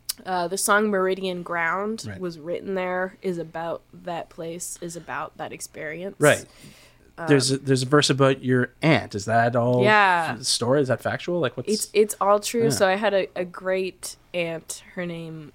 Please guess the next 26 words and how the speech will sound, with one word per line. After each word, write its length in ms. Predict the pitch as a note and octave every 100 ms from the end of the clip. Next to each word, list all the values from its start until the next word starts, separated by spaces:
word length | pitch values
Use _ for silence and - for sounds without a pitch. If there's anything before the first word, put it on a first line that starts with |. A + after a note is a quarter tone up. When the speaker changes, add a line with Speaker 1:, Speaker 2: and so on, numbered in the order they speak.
| -
Speaker 1:
uh, 340 | E3+ E3 D#3+ C#3+ E3
her 80 | E3+
name 180 | E3 D3+
is 100 | C#3
Tiny, 640 | - - D#3+ D#3 C#3+ E3+ -
or 60 | F3
Speaker 2:
Hmm. 60 |
Speaker 1:
her 140 | D#3+ D#3+
name 180 | D#3+ D#3+
was 240 | D#3 D#3+
Speaker 2:
Okay. 120 | - -
Speaker 1:
Tiny, 280 | D#3 E3+ - - - - _
and 160 | E3+ E3+
she 180 | - F3
was, 180 | E3 D#3
like, 360 | D#3+ - - _ _ _ _ _ _ -
maybe 340 | F3+ E3 D#3+
five 380 | B2+ - - D#3
foot 240 | - E3 E3+
on 140 | D#3+
a 40 | D3+
good 300 | D3+ C#3+ D3+
day, 300 | D#3 D#3+ E3 - - _ -
Speaker 2:
<laughs> 360 | _ - _
Speaker 1:
and, 540 | D#3+ E3+ E3 D#3+ D#3 E3
um, 540 | D#3+ D3+ D3+ D3 E3